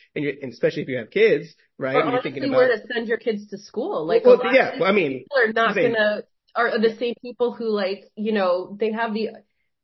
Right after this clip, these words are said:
Speaker 2: when they have been presented with the option of, say, um, I don't know if integration is the right word, but mixing up schools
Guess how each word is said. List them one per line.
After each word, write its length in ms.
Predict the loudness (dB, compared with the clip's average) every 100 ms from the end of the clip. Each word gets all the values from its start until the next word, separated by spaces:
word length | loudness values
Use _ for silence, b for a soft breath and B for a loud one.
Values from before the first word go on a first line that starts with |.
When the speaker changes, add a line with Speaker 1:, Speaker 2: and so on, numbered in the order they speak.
| -6
Speaker 2:
when 280 | 0 2 4
they 80 |
have 100 | 2 0
been 140 | -2
presented 400 | -2 -2 -2 -2
with 140 | -4
the 120 | -4 -8
option 640 | -8 -8 -6 -4 -6 -8
of, 380 | -6 -2 -2 -4 -8 -6
say, 320 | -6 -6 -8
um, 560 | -6 -6 -6 -10 -12 -14 _ _ _ _ _ _ _ _ _ B B B B _
I 120 | 0
don't 120 | 2 2
know 140 | 0
if 60 | -4 -6
integration 600 | -6 -6 -6 -8 -4 -4
is 120 | -2
the 80 | 0
right 260 | 0 0 0
word, 380 | -2 -2 -4
but 380 | -2 0 -2 -8 _ -8
mixing 460 | -2 -2 -2 -2 -2
up 100 | -6
schools 640 | -8 -2 -2 -2 -8